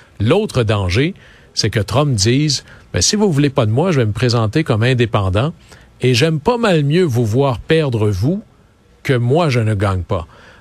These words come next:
Alors, est-ce qu'il va devenir un peu l'espèce de, euh, de,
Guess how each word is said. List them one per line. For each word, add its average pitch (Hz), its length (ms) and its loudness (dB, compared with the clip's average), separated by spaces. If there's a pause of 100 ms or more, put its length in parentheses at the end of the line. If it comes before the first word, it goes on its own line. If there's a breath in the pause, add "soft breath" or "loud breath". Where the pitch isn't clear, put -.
Alors, 101 260 0
est-ce 120 160 0
qu'il 151 120 -2
va 180 80 2
devenir 135 440 0
un 107 100 0
peu 143 140 -2
l'espèce 139 560 0
de, 92 320 -2 (440 loud breath)
euh, 92 240 -6 (220)
de, 123 200 -4